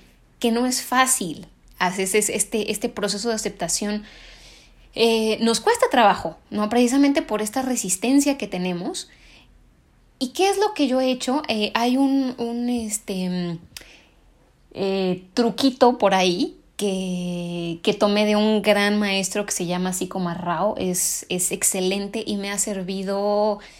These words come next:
eh, no tienen idea cómo, y lo comparto con ustedes, que es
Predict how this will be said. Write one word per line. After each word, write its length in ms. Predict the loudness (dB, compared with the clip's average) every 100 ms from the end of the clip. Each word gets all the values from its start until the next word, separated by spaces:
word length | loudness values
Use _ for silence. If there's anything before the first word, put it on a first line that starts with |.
| -20 _ -4
eh, 140 | -2
no 220 | 0 -2
tienen 260 | 0 -2 0
idea 300 | 0 -2 0
cómo, 300 | 0 0 -2
y 100 | 0
lo 220 | 0 0
comparto 500 | 0 -2 0 -2 -2
con 160 | -4 -4
ustedes, 580 | -6 -4 -4 -2 -6 -10 -16 -20 -20 _ -4
que 200 | 0 2
es 220 | 0